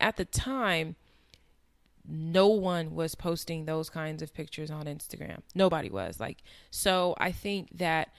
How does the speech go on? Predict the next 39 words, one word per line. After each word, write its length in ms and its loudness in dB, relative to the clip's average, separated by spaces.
as 180 0
I 80 2
started 360 -2
to 120 -8
build 380 -2
my 200 -2
audience, 680 0
people 600 -2
who 400 -2
really 600 -4
enjoyed 720 -2
seeing 580 -6
these 240 -8
kinds 340 -8
of 80 -10
photos 640 -2
started 300 -4
to 100 -8
follow 380 -4
the 80 -6
Curl 220 -6
Box 260 -6
brand 340 -4
because 300 -12
they 140 -4
really 360 -6
look 200 -8
forward 340 -4
to 120 -6
seeing 560 -6
this 140 -4
sort 280 -4
of, 300 -6
um, 200 -6
diverse, 720 2
diversity 640 2
and 80 -2
even 300 -2
Black 260 -2